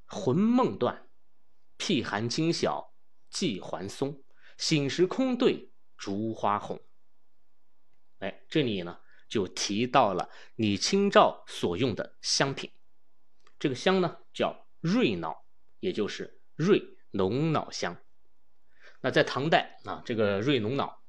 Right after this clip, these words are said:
它是唐玄宗赐给杨贵妃的上等的宝物，那也是杨贵妃给安禄山不远千里都要送过去的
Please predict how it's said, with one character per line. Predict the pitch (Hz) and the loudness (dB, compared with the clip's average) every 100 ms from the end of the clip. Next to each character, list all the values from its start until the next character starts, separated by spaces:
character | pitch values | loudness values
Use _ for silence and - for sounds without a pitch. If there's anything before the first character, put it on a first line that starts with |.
| - | -10
它 | - | -4
是 | 113 92 | -2 -2
唐 | - 107 123 | 0 2 2
玄 | 156 113 131 | 0 -2 0
宗 | 151 147 | 0 -2
赐 | - 139 | 0 0
给 | 98 | 0
杨 | 95 101 160 | -2 -2 2
贵 | 190 123 | 2 2
妃 | 156 151 | 2 2
的 | - - - | 2 -2 -8
上 | - 320 247 | 6 6 6
等 | - 85 | 0 -2
的 | - | -2
宝 | 73 | -2
物， | 76 90 - - - - - - | -4 -10 -10 -16 -16 -16 -16 -2
那 | 110 | 0
也 | 101 | 2
是 | 92 123 | 0 0
杨 | 113 | 0
贵 | - 123 | 0 2
妃 | 135 127 | 2 0
给 | 120 | 2
安 | 120 143 | 0 0
禄 | 147 | 0
山 | 113 131 139 | 0 -4 0
不 | 151 | 0
远 | 110 107 | 0 -2
千 | - 240 247 185 | 2 4 4 2
里 | 98 - | 0 -4
都 | 110 | -4
要 | - | -4
送 | - 180 110 | 0 0 2
过 | 101 | -2
去 | - 92 | -2 -6
的 | 80 | -8